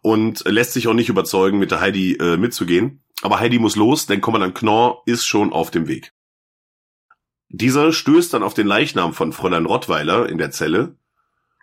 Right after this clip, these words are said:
und ist natürlich komplett aufgelöst. Und dann sehen wir noch im Blut auf die Wand geschrieben, „Death to the Fatherland“, also „Tod dem Vaterland“.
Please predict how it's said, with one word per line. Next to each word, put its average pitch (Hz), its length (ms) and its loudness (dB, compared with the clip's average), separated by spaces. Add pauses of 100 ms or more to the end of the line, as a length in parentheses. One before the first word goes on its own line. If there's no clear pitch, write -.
(300)
und 104 220 0
ist 110 160 -2
natürlich 98 560 -2
komplett 92 280 -2
aufgelöst. 104 580 0
Und 101 200 -4
dann 104 140 0
sehen 156 200 0
wir 190 80 2
noch 185 340 -4 (500)
im 113 200 -2
Blut 151 540 0
auf 135 200 -2
die 117 140 0
Wand 147 240 0
geschrieben, 127 640 0
„Death - 420 -2 (280)
to 127 180 0
the 104 100 0
Fatherland“, 71 840 -4
also 82 220 -4
„Tod 101 480 -6
dem 78 120 -6
Vaterland“. - 540 -8